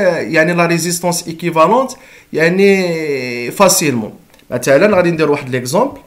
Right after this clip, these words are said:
ناخذ واحد ليكزومبل باش ن-، باش، باش يبان لنا، آه، يعني ل-، ليتيليتي، ليتيليتي ديال، ديال تيوريم دو كينيلي. ناخذوا هذا ليكزومبل هذا، غادي، غادي نديروا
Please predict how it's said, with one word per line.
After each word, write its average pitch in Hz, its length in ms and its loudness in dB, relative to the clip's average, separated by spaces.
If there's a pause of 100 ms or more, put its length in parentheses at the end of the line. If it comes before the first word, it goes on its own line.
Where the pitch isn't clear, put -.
(920)
ناخذ - 280 -16
واحد 123 240 -6
ليكزومبل 120 420 -4 (100)
باش 143 220 -8
ن-، 120 140 -12 (640)
باش، 139 220 -6
باش 135 460 -2
يبان 175 240 2
لنا، 190 360 2 (320)
آه، 135 440 -2
يعني 147 440 2
ل-، 101 540 -2 (1400)
ليتيليتي، 175 760 0 (840)
ليتيليتي 170 600 0
ديال، 190 460 2
ديال 175 360 0
تيوريم 190 320 4
دو 170 140 2
كينيلي. 110 360 -6
ناخذوا 160 340 0
هذا 180 180 2
ليكزومبل 135 460 -4
هذا، 92 240 -12 (440)
غادي، 139 440 0
غادي 135 280 -2
نديروا 127 720 -4